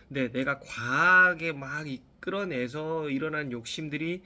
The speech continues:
남과의 관계성이 깨지고 나 스스로를 불행하게 하고 힘들 수 있는 게 있어요. 사람이 실력이 뛰어나고 능력이 있거나 그만큼 되면 상관이 없습니다. 근데 많은 사람들이 자신을 갈고 닦지 않고, 어, 자신을 느-,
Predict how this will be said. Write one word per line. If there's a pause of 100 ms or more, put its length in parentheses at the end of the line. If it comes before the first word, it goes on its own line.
(320)
남과의
관계성이
깨지고
나
스스로를
불행하게
하고
힘들
수
있는
게
있어요. (380)
사람이
실력이
뛰어나고
능력이
있거나
그만큼
되면
상관이
없습니다. (360)
근데 (120)
많은
사람들이 (260)
자신을
갈고
닦지
않고, (360)
어,
자신을
느-,